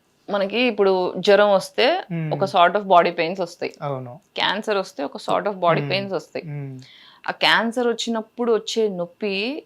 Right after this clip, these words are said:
Speaker 1: ఆడికే తెలుసు,
Speaker 2: మ్.
Speaker 1: డాక్టర్ కొద్దో గొప్ప తెలుసు. ఒక జ్వరం వచ్చినోడి నొప్పి, క్యాన్సర్ వచ్చినోడి నొప్పి వేరే వేరే ఉంటాయి.
Speaker 2: మ్.
Speaker 1: So ఇప్పుడు నేను క్యాన్సర్ వచ్చిన నొప్పి గురించి మాట్లాడుతున్నాను అనుకో, జ్వరం వచ్చిన నొప్పి అర్థమైన మనిషికి ఈ నొప్పి తెలీదు.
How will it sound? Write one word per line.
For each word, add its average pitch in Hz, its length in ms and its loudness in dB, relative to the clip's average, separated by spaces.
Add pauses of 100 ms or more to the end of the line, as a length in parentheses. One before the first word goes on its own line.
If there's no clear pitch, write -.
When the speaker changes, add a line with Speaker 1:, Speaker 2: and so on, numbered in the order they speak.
(120)
Speaker 1:
ఆడికే 175 400 -2
తెలుసు, - 640 -4
Speaker 2:
మ్. 143 360 -6 (380)
Speaker 1:
డాక్టర్ 233 460 6
కొద్దో 196 360 2
గొప్ప 175 220 0
తెలుసు. 135 360 -2 (840)
ఒక 214 100 6
జ్వరం 220 340 6
వచ్చినోడి 233 520 2
నొప్పి, 180 680 -2
క్యాన్సర్ 214 380 0
వచ్చినోడి 180 380 -2
నొప్పి 147 220 -6
వేరే 226 300 2
వేరే 208 220 2
ఉంటాయి. 131 300 -6 (120)
Speaker 2:
మ్. 143 240 -10 (520)
Speaker 1:
So 262 240 4
ఇప్పుడు 233 240 -2
నేను 226 160 0
క్యాన్సర్ 220 440 2
వచ్చిన 233 340 -4
నొప్పి 220 320 -6
గురించి 214 300 -4
మాట్లాడుతున్నాను 190 720 -2
అనుకో, 139 460 -4
జ్వరం 220 340 -4
వచ్చిన 220 360 -8
నొప్పి 214 720 -6
అర్థమైన 196 520 -2
మనిషికి 196 500 -6
ఈ 240 300 -6
నొప్పి 214 220 -8
తెలీదు. 202 360 -4